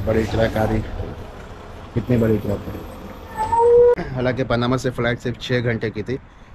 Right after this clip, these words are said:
लेकिन सात बजे की थी और यहाँ पर हम लोग पहुँचे दो बजे। Immigration process बिल्कुल easy था, Automatic हम लोग ने मशीन के अंदर immigration process किया। वहाँ पर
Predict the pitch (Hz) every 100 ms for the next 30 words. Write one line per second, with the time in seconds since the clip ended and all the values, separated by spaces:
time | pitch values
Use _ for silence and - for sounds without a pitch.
0 | - - 113 107 110 107 - 107 113 120
1 | 123 123 123 120 127 123 - - - -
2 | - 101 104 107 101 104 113 107 110 -
3 | 104 - 104 104 107 98 92 107 - -
4 | - - - 120 123 120 127 123 123 120
5 | 117 120 113 113 - 113 110 120 123 127
6 | 131 - - - 107 120 113 110 110 113
7 | 110 110 113 104 - 107 101 107 104 110
8 | 107 104 104 107 104 101 - 104 - 107
9 | 104 98 98 101 107